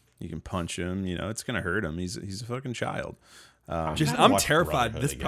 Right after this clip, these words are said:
Speaker 2: podcast has made me terrified for, like, what your, your home life is like.
Speaker 3: <laughs>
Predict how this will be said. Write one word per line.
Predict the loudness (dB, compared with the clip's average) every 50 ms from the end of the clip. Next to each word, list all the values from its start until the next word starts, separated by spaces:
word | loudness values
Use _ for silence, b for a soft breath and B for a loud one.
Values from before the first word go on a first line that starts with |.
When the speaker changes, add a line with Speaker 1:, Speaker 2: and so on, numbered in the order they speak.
| 0 0
Speaker 2:
podcast | 0 -2 -4 -4 -4
has | -4 -4
made | -2 -2 -2
me | -2 -2 -4 -6
terrified | -8 -8 -8 -4 -4 -4 -4 -4 -6 -8 -8 -8 -6 -6 -8 -8 -10
for, | -10 -10 -8 -6 -6 -6 -6
like, | -6 -6 -8 -6
what | -8 -8 -8 -8 -8
your, | -8 -6 -6 -6 -8 -10 -10 -12 -12
your | -10 -8 -8 -6
home | -6 -6 -6 -8
life | -10 -12 -12 -12
is | -12 -12 -12
like. | -12 -12 -10 -10 2 4
Speaker 3:
<laughs> | 4 6 8 6 6 6 6 6 6 6 4 4 2 -2 -2 -2 -2 -10